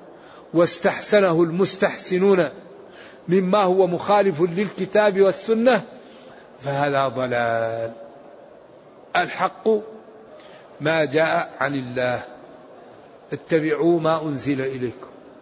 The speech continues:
والتوحيد هو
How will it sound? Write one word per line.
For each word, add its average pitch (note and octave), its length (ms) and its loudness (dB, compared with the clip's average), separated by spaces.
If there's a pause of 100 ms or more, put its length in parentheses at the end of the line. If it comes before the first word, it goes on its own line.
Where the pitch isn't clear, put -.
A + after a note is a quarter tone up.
(1000)
والتوحيد E3+ 720 2 (1500)
هو D#3+ 380 4